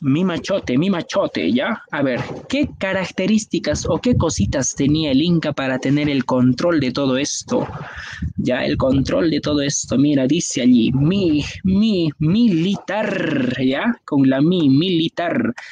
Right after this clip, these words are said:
Siguiente, mm, con la ma, vas a eliminar esta A,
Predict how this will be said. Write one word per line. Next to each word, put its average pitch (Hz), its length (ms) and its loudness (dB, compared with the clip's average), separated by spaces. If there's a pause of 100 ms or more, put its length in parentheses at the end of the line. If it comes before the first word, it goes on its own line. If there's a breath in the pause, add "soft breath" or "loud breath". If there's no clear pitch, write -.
(140 loud breath)
Siguiente, 139 880 -2
mm, 135 380 2
con 147 200 0
la 143 120 0
ma, 196 280 -2
vas 185 300 0
a - 20 0
eliminar 135 460 2
esta - 420 -6
A, 175 280 -4